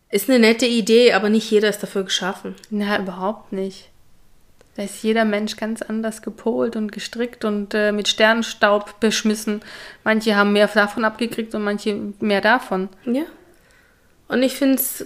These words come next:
Speaker 1: ganz, ganz wichtig, dass man dem Impuls folgt, der einem selbst entspricht.
Speaker 2: Hm.
Speaker 1: Und nicht dem Impuls, der einem vorgegeben wird.
Speaker 2: Hm. Und vielleicht auch einfach mal wieder zurückgeht in die Kindheit. Was hab ich denn gern gemacht? Was hat mich erfüllt? Mit was war ich stundenlang beschäftigt?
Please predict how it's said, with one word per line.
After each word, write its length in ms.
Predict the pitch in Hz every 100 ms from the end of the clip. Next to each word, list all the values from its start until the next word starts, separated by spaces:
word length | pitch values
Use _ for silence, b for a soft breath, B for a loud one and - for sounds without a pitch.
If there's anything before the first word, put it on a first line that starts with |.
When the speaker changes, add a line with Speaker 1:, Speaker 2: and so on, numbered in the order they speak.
| -
Speaker 1:
ganz, 280 | 247 302 -
ganz 240 | 262 262
wichtig, 400 | 233 240 - 233
dass 220 | 226 220
man 160 | 226 214 - -
dem 200 | 233 262
Impuls 500 | 240 233 240 247 247
folgt, 800 | - 214 214 220 - - - -
der 140 | 202
einem 200 | 180 208
selbst 340 | 202 185 190 -
entspricht. 680 | 190 - - 160 - - - _ _
Speaker 2:
Hm. 380 | 214 202 202 208 -
Speaker 1:
Und 120 | 208
nicht 240 | 226 226
dem 140 | 233 220
Impuls, 500 | 208 196 - 220 -
der 260 | 214 196 185
einem 180 | 185 185
vorgegeben 760 | - 175 190 190 185 185 180
wird. 300 | 185 165 - _ -
Speaker 2:
Hm. 400 | 220 208 220 220 B B B
Und 180 | 226 214
vielleicht 280 | 233 247 240
auch 60 |
einfach 260 | 240 240 254
mal 240 | 240 226
wieder 180 | 220 220
zurückgeht 480 | - 233 277 262 226
in 140 | 214
die 100 | 208
Kindheit. 480 | - 247 277 247 208
Was 180 | 214 -
hab 120 | 233
ich 100 | 240
denn 160 | - 220
gern 240 | 208 208
gemacht? 400 | 214 220 262 -
Was 220 | 202 -
hat 160 | 220 220
mich 160 | 214
erfüllt? 520 | - - - 262 247 - B B B B
Mit 540 | 214 196 208 220 226 196
was 240 | 254 262
war 140 | 233 220
ich 80 | 214
stundenlang 560 | - 262 277 233 220
beschäftigt? 920 | 208 - 262 269 - 202 190 - -